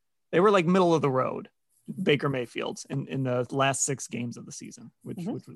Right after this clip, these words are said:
Speaker 1: was a big step up because he was down around where Jared Goff was for most of the year. And I think he
Speaker 2: Right.
Speaker 1: ended up below Jared Goff for the season, but it improved in the final month of the year. Get it out of the way, pay the guy.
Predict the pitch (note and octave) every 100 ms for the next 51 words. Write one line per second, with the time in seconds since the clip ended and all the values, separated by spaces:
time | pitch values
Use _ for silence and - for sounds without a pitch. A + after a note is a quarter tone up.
0 | - _ _ _ _ _ A3 F#3+ C#3 C3+
1 | D#3 - D3 B2 B2+ - B2+ D#3+ C#3 D#3
2 | D3 D3 C#3 G#2+ C#3 B2 B2 A#2+ A#2 A#2+
3 | B2+ A#2+ A2 A#2+ - - - - - -
4 | - - - - - - C3 G3 E3 C#3+
5 | C3+ B2+ - B2+ C3+ - C#3 - - C#3
6 | - - - - C3 A#2 D3 - _ _
7 | _ _ _ _ - D3 D3+ D3+ - F#3+
8 | F#3 D#3 F#3 - _ _ - D#3 C3+ -
9 | C#3+ C3 C3 B2+ - F#2 - - - _
10 | _ _ _ _ _ _ _ _ _ -
11 | D#3 F3 A3 G#3 G#3+ E3+ C#3+ D3 D3+ -
12 | _ _ _ _ _ _ _ _ _ _
13 | _ - F3+ G3 D#3+ D3+ D3 D3+ C#3+